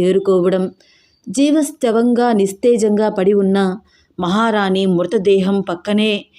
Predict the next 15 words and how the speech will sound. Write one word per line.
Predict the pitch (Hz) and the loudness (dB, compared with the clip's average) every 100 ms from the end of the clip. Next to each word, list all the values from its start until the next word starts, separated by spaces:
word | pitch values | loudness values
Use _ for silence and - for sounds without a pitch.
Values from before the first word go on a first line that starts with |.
| - - - 190 | -20 -20 -8 -4
గుక్క | 277 - | -2 -2
పెట్టి | 294 320 415 - | -2 0 -2 0
ఏడుస్తున్న | 214 185 196 226 - 202 185 202 190 - _ _ - | 0 2 2 -2 -2 -2 0 -2 -4 -8 _ _ -8
పసికందుని | 190 226 226 208 196 196 196 | -6 -4 -2 0 2 2 0
చూడడము. | 196 180 190 180 180 180 180 - _ _ _ _ - | 0 0 0 0 0 -2 -4 -10 _ _ _ _ -6
నిశీధుడు | 196 190 226 196 190 | -4 0 0 2 2
వెంటనే | 185 175 185 202 208 220 190 _ _ _ _ 247 | 2 0 -2 0 0 -2 -4 _ _ _ _ -4
ఆ | 247 | -2
పసికందుని | 220 196 240 226 202 185 180 202 | -2 -2 -2 0 0 2 2 0
భుజాలకు | 175 175 220 220 214 | 0 0 0 0 0
ఎత్తుకున్నాడు. | 190 180 214 214 190 190 190 190 - _ _ _ _ - | 0 0 -2 -2 0 0 0 -2 -4 _ _ _ _ -6
కాగడా | 262 277 311 302 | -2 0 2 2
వెలుగులో | 269 220 214 220 214 208 - - | 2 2 2 2 2 0 -4 -8
మహారాణి | 180 190 208 226 220 190 180 | -4 0 0 0 0 0 0
మహేశ్వరీదేవి | 175 185 220 - 214 214 196 190 190 190 - | 0 0 -2 0 -2 0 2 2 2 0 -2